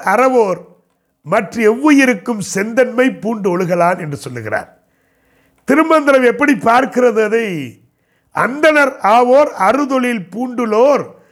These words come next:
செந்தழல் ஓம்பி முப்போதும் நியமம் செய்" என்று சொல்லுகின்றார்.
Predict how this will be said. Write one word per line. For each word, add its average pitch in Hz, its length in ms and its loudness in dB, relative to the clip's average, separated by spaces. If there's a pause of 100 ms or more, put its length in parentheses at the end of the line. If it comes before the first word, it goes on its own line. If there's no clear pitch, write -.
(140)
செந்தழல் 269 720 0
ஓம்பி 254 440 2
முப்போதும் 247 800 -2
நியமம் 247 440 0
செய்" 214 420 -4
என்று 160 260 -10
சொல்லுகின்றார். 104 580 -12